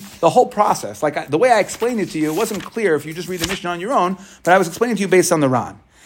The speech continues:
And he says, and what the Ran says is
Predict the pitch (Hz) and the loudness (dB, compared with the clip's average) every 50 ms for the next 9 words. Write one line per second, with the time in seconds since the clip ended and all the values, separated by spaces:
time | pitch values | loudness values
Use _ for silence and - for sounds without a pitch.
0 | - - - - 139 143 160 226 254 - - 262 294 254 196 185 185 208 202 - | -20 -16 -2 0 2 4 4 4 2 6 6 6 8 8 8 6 6 4 0 -6
1 | - - _ _ _ _ _ _ _ _ _ _ - - - - - - - _ | -10 -12 _ _ _ _ _ _ _ _ _ _ -20 -16 -12 -10 -10 -10 -12 _
2 | _ _ _ _ _ _ _ _ - - - - - - - - - - - - | _ _ _ _ _ _ _ _ -10 -10 -8 -6 -6 -6 -6 -8 -12 -14 -16 -18
3 | - - - - - - - - - - - - - - - - - - - - | -18 -18 -18 -20 -20 -20 -20 -16 -16 -14 -12 -10 -10 -8 -8 -8 -8 -10 -6 0
4 | - 160 175 170 170 175 202 233 247 240 214 - 247 247 208 185 170 156 175 170 | 4 4 6 6 6 6 6 6 6 4 4 6 8 8 8 6 6 2 0 0
5 | 170 196 214 208 - | 0 -2 -2 -6 -12